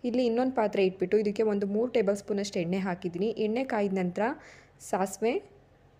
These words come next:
ಒಂದು ಕಾಲು ಟೀ ಸ್ಪೂನಷ್ಟು ಜೀರಿಗೆನೂ ಹಾಕ್ಕೊಳ್ತಾ ಇದ್ದೀನಿ. ಹಾಗೆ ಒಂದು ಎರಡೇ ಎರಡು ಒ-, ಒಗ್ಗರಣೆ ಮೆಣಸಿನ, ಮೆಣಸಿನ್ಕಾಯಿ, ಬೆಳ್ಳುಳ್ಳಿನ ಕ್ರಷ್ ಮಾಡಿ ಇಟ್ಕೊಂಡಿದ್ದೀನಿ ಒಂದು ಐದು, ಐದು ಇಕ್ಲಷ್ಟು, ಅದನ್ನು ಸೇರಿಸ್ಕೊಳ್ತಾ ಇದ್ದೀನಿ.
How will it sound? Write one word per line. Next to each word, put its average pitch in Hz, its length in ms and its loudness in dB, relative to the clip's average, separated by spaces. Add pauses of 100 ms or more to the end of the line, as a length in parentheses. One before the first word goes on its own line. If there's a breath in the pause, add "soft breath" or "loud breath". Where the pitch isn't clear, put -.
(100)
ಒಂದು 190 180 -2
ಕಾಲು 190 200 4
ಟೀ 202 140 0
ಸ್ಪೂನಷ್ಟು 202 520 -2
ಜೀರಿಗೆನೂ 196 500 2
ಹಾಕ್ಕೊಳ್ತಾ 175 460 0
ಇದ್ದೀನಿ. 185 360 0 (1040 soft breath)
ಹಾಗೆ 214 220 2
ಒಂದು 196 220 2
ಎರಡೇ 185 220 4
ಎರಡು 208 260 4
ಒ-, 175 260 4 (160)
ಒಗ್ಗರಣೆ 196 360 2
ಮೆಣಸಿನ, 190 380 0 (220)
ಮೆಣಸಿನ್ಕಾಯಿ, 196 760 0 (460 loud breath)
ಬೆಳ್ಳುಳ್ಳಿನ 226 600 4
ಕ್ರಷ್ 214 360 0
ಮಾಡಿ 220 180 2
ಇಟ್ಕೊಂಡಿದ್ದೀನಿ 190 540 2
ಒಂದು 175 240 0
ಐದು, 185 520 0
ಐದು 190 220 0
ಇಕ್ಲಷ್ಟು, 190 480 0
ಅದನ್ನು 190 340 2
ಸೇರಿಸ್ಕೊಳ್ತಾ 175 680 -2
ಇದ್ದೀನಿ. 175 340 0